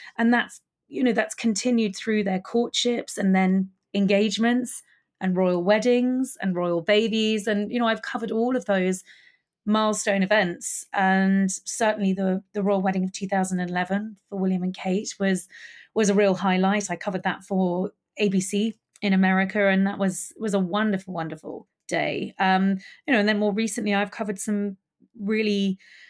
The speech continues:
important and, and very sad occasions with the death of the Duke of Edinburgh and, of course, the late Queen. And, you know, I think when you're covering something like that for a corporation like the B B C, you realise what a,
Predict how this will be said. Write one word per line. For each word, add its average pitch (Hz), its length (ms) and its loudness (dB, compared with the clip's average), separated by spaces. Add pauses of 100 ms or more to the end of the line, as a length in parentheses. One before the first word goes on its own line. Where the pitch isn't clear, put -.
(300)
important 226 800 0
and, 202 320 0
and 190 180 0
very 226 220 -2
sad - 340 -4
occasions 175 520 -2
with 185 120 -2
the 185 60 -10
death 196 240 -6
of 185 80 -8
the 190 60 -6
Duke 190 200 -6
of 190 80 -4
Edinburgh 196 340 -2
and, 202 80 -2
of 190 100 -6
course, 208 420 -4 (320)
the 214 80 -4
late 220 260 -2
Queen. 190 380 -2
And, 190 300 2 (280)
you 233 140 -2
know, 208 60 0
I 208 60 -2
think 202 180 -8
when 202 140 -2
you're 190 120 2
covering 208 400 -4
something 196 300 -4
like 190 180 0
that 233 300 -4
for 185 240 -2 (320)
a 190 60 -4
corporation 202 540 -2
like 202 160 -2
the 190 60 -8
B 196 120 -2
B 190 140 -2
C, 214 280 -4
you 190 140 2
realise 196 460 -2
what 190 140 0
a, 190 220 2